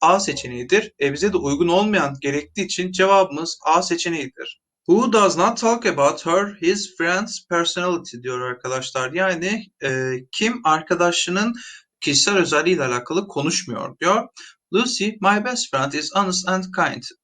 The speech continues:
En iyi arkadaşım, e, dürüst ve kibar. "I count on her." Ona güveniyorum diyor arkadaşlar. Güvenirim diyor. Lucy en iyi arkadaşının neyi hakkında konuşuyor? Kişisel özelliği hakkında konuşuyor. Dolayısıyla A seçeneğini eleyebiliriz.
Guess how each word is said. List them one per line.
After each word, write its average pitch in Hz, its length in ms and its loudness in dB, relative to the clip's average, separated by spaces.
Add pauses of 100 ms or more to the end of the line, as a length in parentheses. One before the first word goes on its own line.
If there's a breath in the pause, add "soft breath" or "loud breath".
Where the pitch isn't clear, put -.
(140)
En 202 140 2
iyi 196 140 2
arkadaşım, 180 720 0 (200)
e, 135 60 -2 (680)
dürüst 160 420 0
ve 180 240 2 (120)
kibar. 123 360 -2 (260)
"I 185 140 -2
count 180 300 0
on 170 180 -2 (100)
her." 135 140 2
Ona 156 280 -2
güveniyorum 143 640 -2
diyor - 160 -6
arkadaşlar. 123 760 -2
Güvenirim 135 500 0
diyor. 185 260 2 (720 loud breath)
Lucy 196 320 4 (400)
en 185 120 2
iyi 185 120 2
arkadaşının 156 640 -2 (280 loud breath)
neyi 208 220 4
hakkında 135 440 -2
konuşuyor? 139 360 -4
Kişisel - 260 0
özelliği 139 400 2
hakkında 123 320 -6
konuşuyor. 117 400 -6
Dolayısıyla 165 440 2
A 185 100 6
seçeneğini 156 440 -4
eleyebiliriz. 147 880 -2